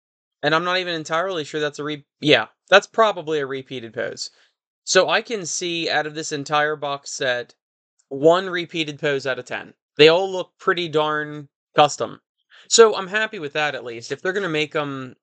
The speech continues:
easy build or whatever, they might as well make them so that they, uh, they look unique and they're not just, you know, five sculpts. I despise when they do five sculpts for ten models because you just basically have two groups of five and they just look the same. And then you gotta go through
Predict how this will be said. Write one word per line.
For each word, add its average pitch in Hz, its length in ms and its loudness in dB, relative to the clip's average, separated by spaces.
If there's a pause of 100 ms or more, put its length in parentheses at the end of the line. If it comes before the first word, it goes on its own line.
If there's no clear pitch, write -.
easy 160 320 2
build 139 260 0
or 135 80 -4
whatever, 127 300 -4
they 135 80 -2
might 151 220 -4
as 135 120 -8
well 135 200 -2
make 135 260 -8
them 131 180 -4
so 131 140 -4
that 120 180 -4
they, 127 220 0
uh, 117 260 -4 (360)
they 165 180 6
look 165 340 -6
unique 143 480 -4
and 139 140 -4
they're 143 100 -2
not 143 240 -2
just, 135 300 -8
you 143 80 -2
know, 127 80 -2
five 131 320 0
sculpts. - 600 -8 (480)
I 156 60 0
despise 156 440 4
when 151 80 -8
they 147 100 -4
do 143 160 -8
five 139 320 0
sculpts 143 400 -8
for 135 120 -8
ten 127 200 -2
models 127 380 -4
because 135 300 -6
you 143 80 -4
just 135 360 -6
basically 131 500 -2
have 127 200 0
two 131 240 -10
groups 127 300 -6
of 123 80 -8
five 127 500 0
and 123 200 -8
they 123 100 -6
just 123 200 -8
look 131 240 -2
the 135 120 -2
same. 131 460 -2 (260)
And 147 100 4
then 160 100 6
you 156 80 2
gotta 147 120 2
go 151 180 -4
through 147 540 -6